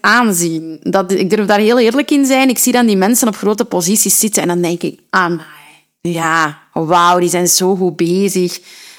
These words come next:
Eh, mensen bestoeven die, die hebben zo'n hoge positie en die hebben gewoon veel aanzien. En dat is wel iets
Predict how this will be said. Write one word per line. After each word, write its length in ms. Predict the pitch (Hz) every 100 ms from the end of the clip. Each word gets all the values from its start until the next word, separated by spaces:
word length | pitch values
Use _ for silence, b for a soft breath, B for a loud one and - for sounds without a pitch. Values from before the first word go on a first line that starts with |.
| B
Eh, 200 | 180 180
mensen 680 | 180 196 220 - 220 208 190
bestoeven 560 | 180 202 - 254 - 208
die, 400 | 208 208 202 170
die 100 | 190
hebben 180 | 185
zo'n 200 | - 190
hoge 260 | 214 196 208
positie 560 | 208 180 190 220 - 185
en 80 |
die 100 | 185
hebben 220 | 175 190 208
gewoon 280 | 185 185
veel 260 | 175 165 156
aanzien. 540 | 170 170 202 165 156
En 100 | -
dat 80 | 180
is 80 | -
wel 160 | 185 -
iets 220 | 202